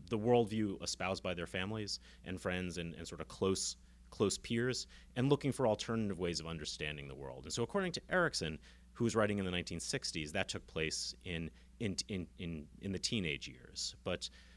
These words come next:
but more recently, a number of developmental psychologists have made the argument that,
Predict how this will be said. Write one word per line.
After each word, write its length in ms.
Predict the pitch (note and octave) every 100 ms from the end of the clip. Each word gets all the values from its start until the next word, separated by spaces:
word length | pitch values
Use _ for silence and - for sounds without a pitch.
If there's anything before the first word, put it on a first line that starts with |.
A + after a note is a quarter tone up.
| - -
but 200 | A2 - -
more 240 | C3+ D#3
recently, 500 | C3+ A3 G3+ B2 F#2+
a 60 | F#2
number 340 | G#2 C3 B2
of 240 | G#2 E2+ - -
developmental 420 | F2+ F2 E2 E2+
psychologists 640 | - E2 - D#2+ D2+ D2
have 100 | F#2
made 160 | F2+ F2+
the 100 | E2+
argument 520 | E2+ F#2 F2+ E2+ B1
that, 220 | E2+ E2